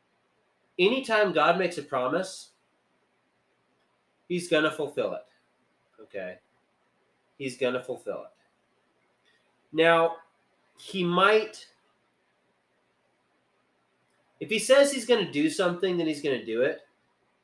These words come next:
And God is the only one who can come in before he says that he's gonna do something and say, "Okay, because so-and-so did this,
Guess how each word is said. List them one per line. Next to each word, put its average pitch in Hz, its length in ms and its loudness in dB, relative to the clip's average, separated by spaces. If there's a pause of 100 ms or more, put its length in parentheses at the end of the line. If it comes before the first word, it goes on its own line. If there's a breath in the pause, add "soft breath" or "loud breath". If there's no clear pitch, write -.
(140)
And 170 200 2
God 240 240 8
is 214 140 4
the 196 100 4
only 185 200 2
one 175 240 0
who 160 120 -6
can 139 300 -10 (200)
come 170 220 -2
in 156 280 -6
before 202 480 2
he 175 320 -12 (140)
says 185 300 -2
that 156 100 -2
he's 143 100 -8
gonna 131 160 -4
do 214 140 -4
something 139 560 -6 (640)
and 156 160 -6
say, 151 320 2
"Okay, 156 560 2
because 185 640 -2
so-and-so 180 540 -2
did 143 260 -6
this, 180 600 2